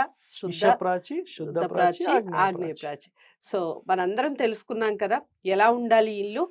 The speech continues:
Speaker 1: ఇంటి యొక్క నిర్మాణంలో ఏ, ఆ, ప్రాచి ఉంటే మనకి, ఆ, శుభం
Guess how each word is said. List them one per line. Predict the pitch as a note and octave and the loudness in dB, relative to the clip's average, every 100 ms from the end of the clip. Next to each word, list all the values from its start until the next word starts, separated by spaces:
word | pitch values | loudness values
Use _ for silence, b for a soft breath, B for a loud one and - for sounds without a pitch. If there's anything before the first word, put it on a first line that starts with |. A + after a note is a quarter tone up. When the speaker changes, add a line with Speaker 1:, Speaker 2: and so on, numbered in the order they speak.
| b b b G#3+ | b b b -4
Speaker 1:
ఇంటి | B3 D4 C4+ | -2 -2 -2
యొక్క | C4 B3+ G#3+ | -2 0 0
నిర్మాణంలో | G3 G3+ G#3+ A3 G#3+ A#3 C4 - G3+ F#3 G#3 | 0 2 0 2 0 0 -2 -6 -12 2 4
ఏ, | A#3+ C4+ - G#3 | 4 2 -2 0
ఆ, | G#3 G3+ G3 | 2 0 0
ప్రాచి | G3+ F#3+ G3 B3 G#3+ | 4 4 4 -2 -2
ఉంటే | F#3+ F#3+ D4+ C#4+ G#3 | -2 -2 -4 -2 -4
మనకి, | F#3+ F3+ G#3 F3 b b b - | -4 -4 -4 -4 b b b -6
ఆ, | F3 D#3+ C3 - | -4 -4 -6 -8
శుభం | - G#3 C#4 | -6 -2 -2